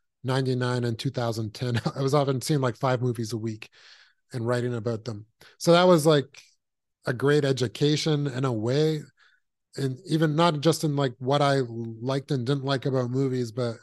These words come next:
I kinda learned to write by doing that. It sort of forced me into this situation. Um, but that never kind of, it never went away that I wanted to make movies. And, and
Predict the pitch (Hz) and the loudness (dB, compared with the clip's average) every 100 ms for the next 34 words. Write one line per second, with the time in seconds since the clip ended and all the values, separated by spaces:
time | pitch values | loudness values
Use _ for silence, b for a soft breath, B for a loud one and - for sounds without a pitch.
0 | - 147 175 156 123 139 127 139 113 135 | -8 -2 0 0 0 -2 -2 -2 0 -2
1 | 123 123 117 127 127 117 113 113 _ _ | -2 -4 -2 0 -2 -2 -6 -8 _ _
2 | _ - 113 151 131 - 147 131 - 127 | _ -18 -4 -2 -2 -2 -2 -2 -4 -6
3 | 117 110 113 131 - 113 113 - 120 113 | -6 -6 -6 -8 -6 -4 -4 -4 -8 -10
4 | b b b b b _ 143 135 120 110 | b b b b b _ 2 2 2 -4
5 | _ - 160 135 - 151 156 160 156 143 | _ 2 2 2 -4 2 4 6 6 6
6 | 170 151 139 160 143 175 160 151 135 127 | 4 2 2 0 4 4 6 6 4 4
7 | 139 123 120 127 123 127 113 110 123 117 | 4 4 2 0 -2 -4 -6 -4 -4 -4
8 | 110 107 - 131 123 120 - 131 123 113 | -6 -10 -8 -6 -4 -8 -8 -6 -4 -6